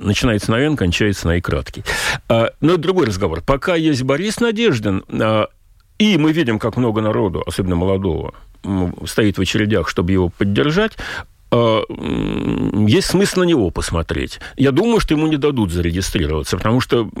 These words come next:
Кремль, э, м, допускает, э, для участия или комфортных для себя кандидатов, типа Харитонова, Слуцкого, ещё там кого-то, или приемлемых. Вот, э, Борис в-, идёт по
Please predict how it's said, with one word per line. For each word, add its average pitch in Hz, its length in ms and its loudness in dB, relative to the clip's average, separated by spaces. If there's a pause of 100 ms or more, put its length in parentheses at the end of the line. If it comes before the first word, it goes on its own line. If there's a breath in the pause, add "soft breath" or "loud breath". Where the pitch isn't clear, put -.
(140)
Кремль, 175 460 0
э, 98 260 2 (140)
м, 101 220 -2 (280)
допускает, 104 840 0
э, 76 260 -2
для 98 140 2
участия 107 500 0
или 143 220 2
комфортных 139 600 0
для 95 100 -4
себя 82 280 0
кандидатов, 82 800 -4
типа 101 340 0
Харитонова, 104 920 0
Слуцкого, 90 680 0 (380 loud breath)
ещё 87 260 0
там 104 200 0
кого-то, 92 440 0 (280 loud breath)
или 208 180 4
приемлемых. 80 840 0
Вот, 127 320 2
э, 127 160 0 (180)
Борис 135 460 2 (260)
в-, 117 240 -8 (280)
идёт 123 360 2
по 120 400 2